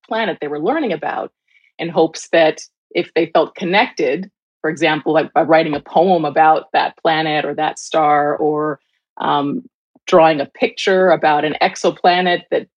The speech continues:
could actually exist, making up a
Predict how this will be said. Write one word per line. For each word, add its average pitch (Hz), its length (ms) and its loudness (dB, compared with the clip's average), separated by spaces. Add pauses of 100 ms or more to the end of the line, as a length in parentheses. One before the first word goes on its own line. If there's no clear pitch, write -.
(400)
could - 280 0
actually 180 500 2
exist, 165 580 -4
making 165 300 -6
up 160 140 -8
a 139 220 -4